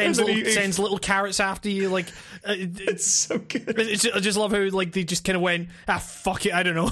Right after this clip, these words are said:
Speaker 2: <laughs> It's, <laughs> um,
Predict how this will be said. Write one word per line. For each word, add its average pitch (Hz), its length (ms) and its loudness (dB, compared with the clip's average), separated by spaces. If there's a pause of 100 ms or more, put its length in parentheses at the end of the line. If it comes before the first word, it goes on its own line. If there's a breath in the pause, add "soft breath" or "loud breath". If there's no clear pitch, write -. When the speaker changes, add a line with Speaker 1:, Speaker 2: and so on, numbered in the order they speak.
(140)
Speaker 2:
<laughs> - 140 -4
It's, - 320 0
<laughs> - 1800 -2
um, 175 440 0